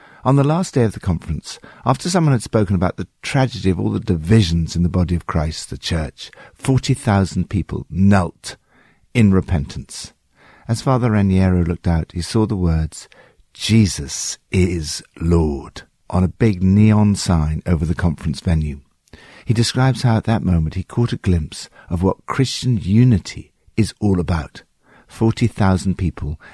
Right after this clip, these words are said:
kneeling in repentance under the lordship of Jesus. He asked a lay Protestant to pray for him to experience more of the Holy Spirit. The Holy Spirit filled him.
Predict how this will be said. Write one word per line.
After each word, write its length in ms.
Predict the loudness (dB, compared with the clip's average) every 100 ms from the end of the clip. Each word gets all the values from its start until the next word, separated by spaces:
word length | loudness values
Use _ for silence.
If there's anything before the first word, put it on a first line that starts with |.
| _
kneeling 800 | 2 6 6 6 4 2 0 -4 0
in 160 | 2
repentance 880 | 2 2 0 -2 -2 -8 -10 -14 -14 -18 -20 -20 _ 0
under 240 | 2 2
the 160 | 2 2
lordship 800 | 2 4 4 2 -2 -6 -6 -12 _
of 120 | -8 -6
Jesus. 680 | -4 -4 -6 -8 -8 -8 -12 _ _ _ _
He 100 | 0
asked 280 | 2 2 0
a 40 |
lay 200 | 0 0
Protestant 500 | 0 -2 -4 -4 -6
to 80 | -6
pray 240 | -2 0 0
for 140 | 0
him 160 | -4 -4
to 100 | -4
experience 540 | -4 -4 0 0 0
more 240 | 2 2
of 60 | 2
the 80 | 0
Holy 180 | 0 -2
Spirit. 400 | -2 -4 -4 -10 -20 -20 -8 0
The 160 | 2
Holy 200 | 4 4
Spirit 440 | 2 0 0 0 -6
filled 600 | -20 -20 -2 2 2 -2
him. 240 | -8 -8